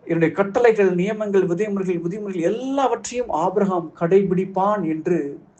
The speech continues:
ஆண்டவர் சாட்சி சொல்கிறார். எவ்வளவு அருமையான சாட்சி பாருங்களேன். இதுக்கும் பத்து கட்டளைகள்லாம் கொடுக்கப்படல. மோசே வந்த சமயத்துல பத்து கட்டளை எல்லாமே கொடுக்கப்பட்டது.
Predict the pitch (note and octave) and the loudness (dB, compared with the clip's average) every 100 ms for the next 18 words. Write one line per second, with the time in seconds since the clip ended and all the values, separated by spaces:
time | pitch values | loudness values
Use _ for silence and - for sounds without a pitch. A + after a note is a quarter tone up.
0 | _ D3 F3 F3 D#3 D#3+ D#3+ D#3+ C3+ C3+ | _ -4 0 0 -2 -6 -6 -10 -10 -8
1 | - - _ _ _ _ _ _ _ - | -8 -12 _ _ _ _ _ _ _ 2
2 | F3+ D3+ E3 F#3 F#3+ F#3 E3 D#3+ F3 D3+ | 4 4 2 2 0 0 0 -2 -4 -4
3 | C#3 C3 C3 - - _ _ _ _ _ | -4 -4 -12 -14 -20 _ _ _ _ _
4 | _ _ _ _ E3+ G3+ G3+ G#3 D3+ C3+ | _ _ _ _ 0 0 4 2 2 -2
5 | - _ _ _ _ E3+ F3 - G3 G3 | -12 _ _ _ _ 0 0 4 2 4
6 | G3+ A3 G#3 G#3 G#3 A3 G#3 G#3 G3 E3 | 2 4 6 4 2 2 0 0 0 0
7 | C#3+ D3 F3 F#3+ F#3+ - - - _ E3+ | -2 -2 -4 2 2 0 -10 -20 _ -6
8 | D#3+ E3+ E3+ F3 E3+ G#3 - - F3 F3 | -4 -2 -2 -2 -2 -4 -4 -4 -4 -2
9 | G3 F#3 F3 F#3+ G3 F3+ F#3+ F3 - B2+ | -2 -2 -2 -4 -4 -2 -2 -4 -8 -12